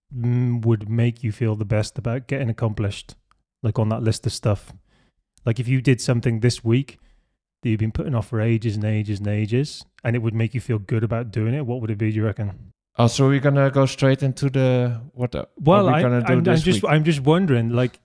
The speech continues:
Speaker 1: you know, out of all these things that you say that we have, and that I know that I have as well, and that I know, for me, there are things that I always end up putting off. Like, if there was one there, what would it, what would it be? Like, what would that one thing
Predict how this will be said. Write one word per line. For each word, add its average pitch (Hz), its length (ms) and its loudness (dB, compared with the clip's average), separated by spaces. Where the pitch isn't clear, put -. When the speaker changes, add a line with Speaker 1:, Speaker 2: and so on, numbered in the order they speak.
Speaker 1:
you 156 100 0
know, 131 220 2
out 156 140 -2
of 139 100 0
all 165 140 6
these 151 220 4
things 139 360 2
that 147 80 -4
you 131 140 0
say 131 300 4
that 127 100 -2
we 120 140 0
have, 123 280 2
and 110 120 -4
that 135 60 -4
I 135 200 2
know 117 180 2
that 131 100 -4
I 131 180 2
have 110 160 0
as 110 100 0
well, 117 240 2
and 113 160 -4
that - 80 -14
I 151 160 4
know, 143 140 2
for 139 140 -2
me, 156 160 6
there 117 140 2
are 113 60 0
things 120 240 0
that 127 80 -2
I 120 80 -2
always 113 220 0
end 110 160 -2
up 147 100 -10
putting 127 220 -6
off. 104 300 -8
Like, 120 320 0
if - 140 -4
there 147 160 6
was 135 120 2
one 131 360 0
there, 120 480 0
what 131 220 -2
would 123 100 2
it, 113 180 -4
what 139 160 2
would 120 100 0
it 107 60 -2
be? 113 220 2
Like, 120 180 -4
what 135 200 -4
would 123 100 -4
that 127 140 -6
one 117 260 -2
thing 113 400 -4